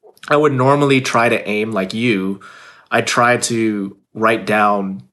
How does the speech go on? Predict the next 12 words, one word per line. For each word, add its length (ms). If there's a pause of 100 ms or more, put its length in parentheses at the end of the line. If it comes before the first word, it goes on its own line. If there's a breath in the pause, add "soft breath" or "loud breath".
(260)
ten 400
specific 640
questions 760
and, 500 (220)
and 160
then 180
know 400
that, 400 (320 soft breath)
okay, 240
I 60
might 240
not 260